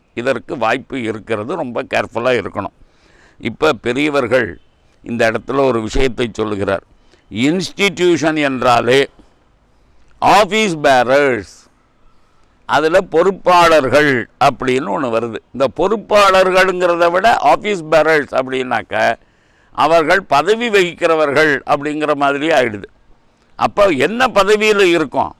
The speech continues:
அதுக்கு ஒரு முக்கியத்துவம். இந்த பதவிக்கு நான் தான் வருவேன், அதுல ஒரு சண்டை.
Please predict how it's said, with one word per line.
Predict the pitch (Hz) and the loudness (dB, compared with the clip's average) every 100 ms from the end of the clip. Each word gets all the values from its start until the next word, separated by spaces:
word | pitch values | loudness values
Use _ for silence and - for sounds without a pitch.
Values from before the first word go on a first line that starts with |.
| _ | _
அதுக்கு | 113 160 170 | -4 -4 0
ஒரு | 190 175 | 0 0
முக்கியத்துவம். | 160 131 165 123 117 - _ _ _ _ _ _ _ | -4 -4 -4 -2 -6 -6 _ _ _ _ _ _ _
இந்த | 123 196 196 | -6 0 0
பதவிக்கு | 180 196 208 202 185 | 2 2 2 0 -2
நான் | 180 160 175 | 0 0 2
தான் | 180 | 2
வருவேன், | 175 147 139 117 - _ | 2 2 -2 -6 -12 _
அதுல | 117 143 160 | -2 -2 0
ஒரு | 160 135 | 0 -2
சண்டை. | - 117 123 | -4 -8 -4